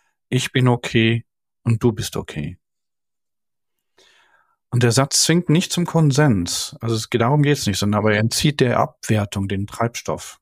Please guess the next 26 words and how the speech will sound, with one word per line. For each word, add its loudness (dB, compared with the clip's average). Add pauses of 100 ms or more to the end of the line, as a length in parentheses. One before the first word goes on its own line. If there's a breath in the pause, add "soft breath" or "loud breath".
(220)
Also -4
das -4
heißt, 0
auf -4
dieser 0
Basis 0
kannst -2
du 0
in 4
deiner 2
Sache 0 (260 loud breath)
schärfer 0
werden, 2 (500 loud breath)
so 2
wie 6
das 2
Thomas 2
vorhin 2
schon 2
sagte, 2
und 2
in 0
der 2
Beziehung 0
freundlicher -2
bleiben. -10